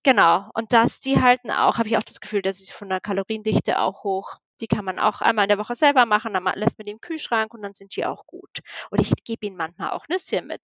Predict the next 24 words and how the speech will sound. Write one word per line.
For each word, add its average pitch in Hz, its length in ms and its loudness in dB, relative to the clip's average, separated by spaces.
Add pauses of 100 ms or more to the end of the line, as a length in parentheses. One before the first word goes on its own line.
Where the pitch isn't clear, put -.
(120)
Also 208 200 -4
das, 247 220 -6 (220)
da 294 80 4
versuche 370 360 4
ich - 80 -6
immer 320 220 4
so 285 80 -4
eine 269 180 6
Dis-, - 300 -20
Distanz 247 540 2
zu, 285 220 4
ähm, 214 420 2 (280)
Entschuldigung, 175 380 -10
so 208 120 -8
eine, 185 240 2 (380)
so - 140 -12
ein 220 40 -10
bisschen 233 380 0
abzuwechseln, 233 880 2
manchmal 202 640 -2
eben, 185 480 -12 (640)
also 208 180 -2
dass 240 200 2
sie, 247 180 -8